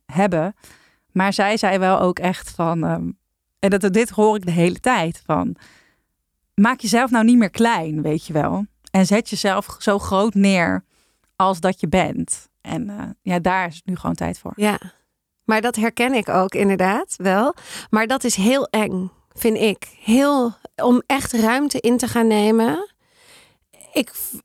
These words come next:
Speaker 2: ik weet niet of je dat ook met Op Zoek hebt gedaan, maar ik ben he-, kan heel goed mezelf verschuilen achter hoeveel ben ik waard. Nee, je moet luisteren naar hoeveel ben ik waard. Niet naar mij. Nee, het is de podcast waar het om gaat. En ergens vind ik dat ook, maar het, ik ben de podcast.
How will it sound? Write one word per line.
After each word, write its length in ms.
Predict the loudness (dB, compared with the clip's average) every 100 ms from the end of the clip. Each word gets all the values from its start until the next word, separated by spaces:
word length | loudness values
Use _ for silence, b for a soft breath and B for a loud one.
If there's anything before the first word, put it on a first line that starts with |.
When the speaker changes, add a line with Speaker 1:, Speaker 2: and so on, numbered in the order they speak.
| _
Speaker 2:
ik 340 | -4 -4 0
weet 120 | 2
niet 160 | 2 0
of 80 | 0
je 60 |
dat 160 | -2 0
ook 100 | -2
met 120 | 0
Op 100 | -2
Zoek 200 | -2 0
hebt 160 | -2 -2
gedaan, 160 | -2
maar 120 | 0
ik 120 | -2 0
ben 160 | 2
he-, 160 | 2 2
kan 140 | 0
heel 340 | 0 2 4 2
goed 200 | -2 -2
mezelf 320 | 2 2 0
verschuilen 540 | -2 -4 0 0 0 -2
achter 340 | -2 0 -2 0
hoeveel 260 | -2 0 0
ben 120 | 0
ik 80 | 0
waard. 480 | -2 0 -2 -6 B B B B _
Nee, 240 | 0 2
je 80 | 4
moet 140 | 2 2
luisteren 280 | 0 0
naar 80 | 0
hoeveel 180 | 0 0
ben 100 | 0
ik 80 | 0
waard. 200 | 0 0
Niet 120 | 0
naar 120 | 2
mij. 380 | 2 0 -2 -4
Nee, 120 | -2
het 120 | -2 -2
is 80 |
de 100 | -4
podcast 640 | 0 0 0 -2 -4 -4 -8
waar 140 | -4 -4
het 100 | -2
om 100 | -4
gaat. 520 | -4 -6 -6 -10 -14 _ _ _ _ _ _ _
En 200 | -2 -2 0
ergens 420 | -2 0 -2 -4
vind 320 | -6 -2 0 0
ik 80 |
dat 220 | -2 -2 2
ook, 300 | 2 2 0
maar 480 | -2 0 -2 -4 -10 _ _ _ _ _ _
het, 220 | -2 0
ik 220 | -4 -2
ben 220 | 0 0 0
de 80 |
podcast. 760 | 0 0 0 0 -2 -2 -10